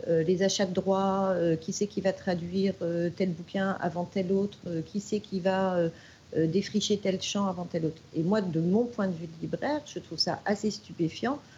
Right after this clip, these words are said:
du peu de connexion qu'il y a, euh, entre un certain nombre d'éditeurs, de peu de coopération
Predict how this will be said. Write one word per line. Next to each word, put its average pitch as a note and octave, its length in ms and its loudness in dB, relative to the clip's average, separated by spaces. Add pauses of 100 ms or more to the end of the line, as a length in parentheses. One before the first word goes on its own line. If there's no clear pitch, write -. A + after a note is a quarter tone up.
(240)
du E3 80 -10
peu C4 240 0
de G3 140 0
connexion G3+ 580 0
qu'il F3+ 260 -6
y F3+ 60 2
a, E3+ 320 0 (160)
euh, D#3+ 280 -2 (100)
entre F3 200 -6
un E3+ 40 -4
certain E3+ 260 -4
nombre D#3+ 200 -4
d'éditeurs, D3+ 460 -2
de G3 80 -2
peu G3 220 -4
de F3 100 0
coopération G3 840 0